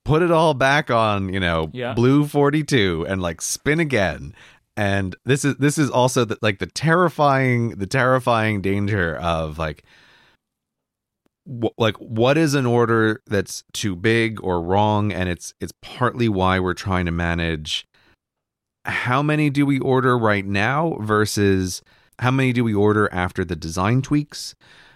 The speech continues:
Speaker 1: which we're, we should save up to, like, hopefully be a l-, a larger order to last us a longer period of time. But it's still all so much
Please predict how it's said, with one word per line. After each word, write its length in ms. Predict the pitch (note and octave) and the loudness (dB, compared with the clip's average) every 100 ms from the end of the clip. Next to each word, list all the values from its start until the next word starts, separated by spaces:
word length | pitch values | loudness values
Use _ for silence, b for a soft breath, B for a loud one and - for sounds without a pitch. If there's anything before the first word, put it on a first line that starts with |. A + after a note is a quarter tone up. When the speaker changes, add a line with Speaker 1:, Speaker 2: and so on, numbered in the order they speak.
| b | b
Speaker 1:
which 420 | - G#2 F#2 - - _ _ _ _ _ _ _ _ | -2 0 0 -4 -8 _ _ _ _ _ _ _ _
we're, 260 | A#2 G#2 G2 | -4 -2 -2
we 200 | G#2+ G#2 G2 | -2 -4 -2
should 420 | - D#3+ F3+ D#3 | 0 2 0 0
save 340 | - E3+ D#3+ | 0 2 2
up 220 | D#3 D#3+ | 2 -2
to, 100 | - G#2+ | -2 0
like, 300 | F#2+ E2+ - _ - | 0 -2 -10 _ -8
hopefully 440 | - D#3 - D#3+ E3 | -2 -2 -2 -2 0
be 220 | D3+ D3 | 2 2
a 60 | C#3+ | 2
l-, 200 | B2+ A2+ | 0 -2
a 100 | A2 | 0
larger 440 | G#2 A2 C3+ C3 | 2 2 2 2
order 360 | A#2+ A#2+ B2+ C3 | 2 2 2 2
to 140 | A#2 | 2
last 340 | G2 G2 G#2+ G#2 | 2 2 0 -2
us 140 | G2+ | -4
a 40 | F#2 | -2
longer 440 | F2+ G2+ G2+ G2 | 0 0 0 -2
period 440 | G2 G2+ G2+ G2 | -2 -2 0 -2
of 120 | F2+ E2 | -4 -4
time. 420 | F2+ F2 A2 B2 b b b b _ _ _ _ | -4 -2 -2 -4 b b b b _ _ _ _
But 140 | A#2+ B2 | 0 0
it's 160 | A#2+ | 0
still 720 | - - - D3 D3+ C#3+ B2 - | -4 -6 -2 2 4 4 2 0
all 340 | G#2 A2+ A2+ | 2 4 2
so 260 | - A2 G#2+ | 2 0 2
much 640 | G2+ F#2+ F2 - - - | 2 2 0 -6 -10 -12